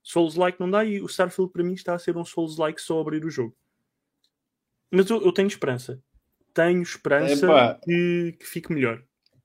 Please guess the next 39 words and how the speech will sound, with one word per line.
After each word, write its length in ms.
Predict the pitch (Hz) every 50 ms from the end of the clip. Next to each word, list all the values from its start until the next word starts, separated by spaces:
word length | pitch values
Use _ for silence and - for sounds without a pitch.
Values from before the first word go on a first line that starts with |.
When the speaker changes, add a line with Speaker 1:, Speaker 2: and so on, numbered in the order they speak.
| _ _ _ _ _ _ _ -
Speaker 2:
E 80 | 110
a 20 | 104
esperança 400 | 104 - - 107 113 113 - 123
é 40 | 123
sempre 240 | 123 127 117 123
a 20 | 131
última 260 | 135 - 143 135 143
a 40 | 143
morrer, 220 | 143 123 117 123 127
Speaker 1:
Yeah. 140 | 135 110
Speaker 2:
mas 140 | 104 101 98
eu 140 | 107 107 113
lá, 200 | 131 127 107 92
é, 320 | 95 92 95 92 90 - -
Speaker 1:
E, 20 | 208
e 300 | 220 247 254 254 247 247
o 20 |
Speaker 2:
é 20 |
Speaker 1:
ficar 260 | 233 - 233 220 226 208
Speaker 2:
aí. 60 | 202 190
Speaker 1:
melhor 200 | 175 180 190 202
é 60 | 202
o 80 | 202
jogo 220 | 196 180 196 190 190
deixar-me 400 | 190 190 - 190 185 190 190 185
fazer 280 | - - 185 180 190
aqueles 220 | 185 185 190 180 -
primeiros 300 | - 185 185 180 180 175
dez 180 | 180 175 170
minutos 320 | 165 170 180 180 180 - -
iniciais. 600 | 175 170 175 - - 175 156 143 139 123 - _ _ _ _ _ _ _ _ _ -
Quando 140 | 165 160
estás 260 | 156 - 170 165 156 170
ali 140 | 160 165
na 100 | 165 160
gruta 300 | 151 156 160 170 170 160
bonita 460 | 139 139 147 151 170 185 180 170 - 151
e 40 |
tal, 320 | 135 - 175 175 180 180